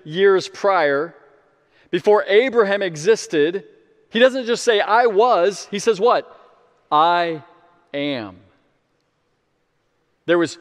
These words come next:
no uncertainty, no ambiguity about what Jesus was claiming, that before Abraham existed, he is, was, and always will be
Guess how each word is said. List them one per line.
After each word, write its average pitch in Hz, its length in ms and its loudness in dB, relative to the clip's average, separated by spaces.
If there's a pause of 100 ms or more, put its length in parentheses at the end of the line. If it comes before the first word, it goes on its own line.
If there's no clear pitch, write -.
no 185 480 2
uncertainty, 208 720 -6
no 180 260 0
ambiguity 185 840 -4
about 175 320 2
what 180 200 0
Jesus 208 520 -6
was 202 160 -6
claiming, 190 520 -6 (260)
that 180 180 2
before 226 580 2 (240)
Abraham 208 640 0
existed, 151 1000 -4 (480)
he 208 540 2
is, 240 400 -2
was, 202 460 2
and 196 100 -2
always 214 320 0
will 220 220 2
be 170 280 -6